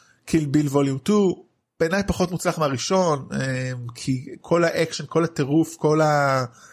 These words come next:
אה, מקוריות הייתה שם, ופה זה פשוט לסגור את העלילה בצורה מעניינת, הסוף מאוד מעניין,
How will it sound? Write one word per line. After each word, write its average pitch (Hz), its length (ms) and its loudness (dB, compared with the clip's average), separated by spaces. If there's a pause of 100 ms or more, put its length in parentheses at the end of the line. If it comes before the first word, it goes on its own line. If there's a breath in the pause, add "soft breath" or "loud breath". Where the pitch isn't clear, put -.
(640 loud breath)
אה, 127 420 -4 (100)
מקוריות 147 540 2
הייתה 147 220 0
שם, 214 220 -2
ופה 202 240 0
זה 208 140 -6
פשוט 180 220 -8
לסגור 170 260 0
את 170 100 -2
העלילה 170 540 2
בצורה 202 240 0
מעניינת, 156 440 0
הסוף 160 300 -4
מאוד 147 240 0
מעניין, 147 460 -2